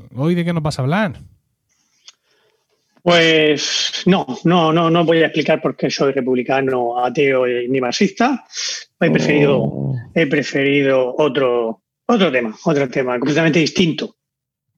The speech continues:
Speaker 2: Y mi narración comienza, ah, allá por el, la segunda mitad del siglo sexto antes de Cristo, en Israel, ¿vale? Re-,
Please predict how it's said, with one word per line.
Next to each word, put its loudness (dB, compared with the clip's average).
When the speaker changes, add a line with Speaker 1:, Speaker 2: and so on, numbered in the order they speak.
Speaker 2:
Y 4
mi 4
narración 2
comienza, 2
ah, 0
allá 0
por 2
el, 2
la 0
segunda 6
mitad 2
del 0
siglo 0
sexto -2
antes 0
de -2
Cristo, -6
en 0
Israel, -2
¿vale? 2
Re-, 0